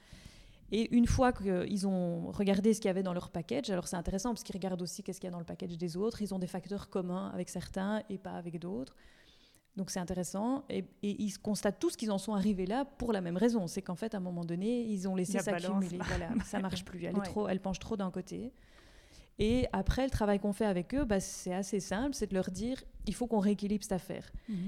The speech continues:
Speaker 1: Et il y a quatre manières de le faire. Deux manières du côté des stresseurs et deux manières du côté des ressources, et on va les combiner. Du côté des stresseurs, on se dit que parfois... Il y a des stresseurs qu'on a laissés s'accumuler, qu'on pourrait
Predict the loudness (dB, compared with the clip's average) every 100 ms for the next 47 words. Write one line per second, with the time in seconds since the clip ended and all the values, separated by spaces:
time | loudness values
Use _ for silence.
0 | -2 2 2 2 0 0 0 0 2 0
1 | 0 -2 -2 -4 -10 -12 _ -20 -12 0
2 | 4 6 6 6 4 0 -2 -2 -4 -4
3 | -4 -2 0 2 2 0 -2 -2 -4 -4
4 | -4 -4 -6 -6 -2 0 0 0 -2 0
5 | -2 -6 -6 -2 -2 -2 -2 -4 -2 0
6 | 0 0 -2 -4 -4 0 0 0 -8 -20
7 | -20 -20 _ 0 4 4 4 4 2 0
8 | -2 2 4 4 2 2 0 0 0 2
9 | 2 2 0 -4 0 0